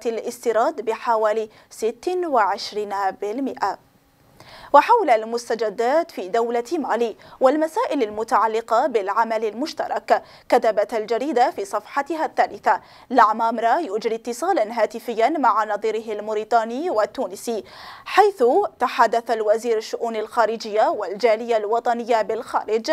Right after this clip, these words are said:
وتطرق مع نظيره، وتطرق مع نظيره الموريتاني حول مستجدات الأوضاع في دولة مالي،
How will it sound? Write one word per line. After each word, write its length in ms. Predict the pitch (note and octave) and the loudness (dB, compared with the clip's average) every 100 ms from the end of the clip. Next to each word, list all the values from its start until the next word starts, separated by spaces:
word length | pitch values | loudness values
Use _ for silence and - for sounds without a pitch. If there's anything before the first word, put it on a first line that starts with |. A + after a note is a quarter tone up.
| F4 - - | -2 -6 0
وتطرق 640 | C4 C#4 E4+ G#4+ A4+ F4+ | 4 4 2 0 2 2
مع 360 | A#3 G#3+ G#3+ A3+ | 2 2 0 2
نظيره، 720 | A3+ A3 A3+ B3 B3 A#3 A3 - | 2 0 2 0 0 -2 -2 -2
وتطرق 600 | A#3 A#3 A#3+ G4+ E4 A3+ | -2 0 0 2 2 2
مع 340 | G#3+ G#3+ A3+ | 2 2 0
نظيره 500 | A#3 A3 A#3 A#3 A#3 | 0 0 0 0 -2
الموريتاني 720 | G#3 A3 A#3 A3 A3+ A3 C#4 F4+ - - | -4 -2 -2 2 2 2 -2 -6 -18 -2
حول 380 | - B3 A#3 A#3+ | 4 6 6 0
مستجدات 640 | - B3 B3 A#3 G4+ G4+ | -4 -2 0 0 -2 -2
الأوضاع 720 | D#4 - G#3 G#3 A#3+ D4 D#4 | -2 0 -2 0 -2 0 -4
في 160 | D#4+ - | -6 -10
دولة 540 | - A3+ C#4+ D4 B3+ - | 2 2 2 -4 -6 -4
مالي، 280 | G#3 A3 | -2 -2